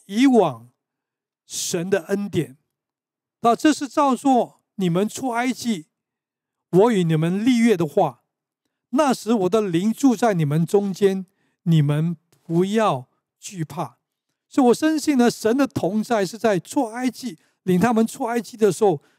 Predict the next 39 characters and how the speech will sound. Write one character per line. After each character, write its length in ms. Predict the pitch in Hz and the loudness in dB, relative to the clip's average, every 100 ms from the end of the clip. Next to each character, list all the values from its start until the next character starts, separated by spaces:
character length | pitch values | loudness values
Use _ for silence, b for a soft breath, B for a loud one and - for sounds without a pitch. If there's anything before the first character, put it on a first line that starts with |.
| _ | _
神 400 | - 196 247 262 | -4 2 2 6
立 60 | |
约 340 | 294 269 254 196 | 6 6 4 2
的 220 | 175 165 | -2 -4
这 160 | - 233 | -2 2
个 120 | 208 | 2
话 280 | - 233 180 | 2 0 2
语。 140 | 139 | -4
所 140 | - 269 | -2 -2
以 40 | - | 0
本 240 | 170 156 | -2 -2
节 180 | 147 214 | -2 -2
是 140 | 208 | -2
追 260 | 208 254 247 | 0 2 2
溯 320 | - 190 170 - _ _ _ | 4 4 4 -2 _ _ _
神 280 | - 180 226 | -6 0 2
在 180 | 285 247 | 2 0
古 260 | - 156 | 2 4
时 540 | 151 - 156 180 196 - _ _ _ _ | 4 0 0 2 2 -2 _ _ _ _
怎 240 | - 202 208 | -2 0 2
样 160 | 294 | 2
的 220 | 233 190 190 | 2 0 0
恩 260 | 285 285 | 0 0
待 180 | 269 262 | 2 0
以 260 | 175 160 170 | 0 -4 -4
色 220 | - 269 | -2 0
列 100 | 233 | 2
人 160 | 185 | 2
的 80 | 202 | 0
先 360 | 185 - 233 226 | -2 -2 -2 -2
祖， 240 | - - _ _ _ _ _ _ _ | -4 -10 _ _ _ _ _ _ _
那 140 | 165 139 | -4 -4
带 320 | _ 277 233 | _ 2 2
领 280 | 175 139 135 _ | 0 -6 -10 _
他 100 | - | -2
们 120 | 220 196 | -2 -2
出 180 | - | -4
埃 160 | 196 196 | -2 -2
及， 280 | 170 185 | -2 -6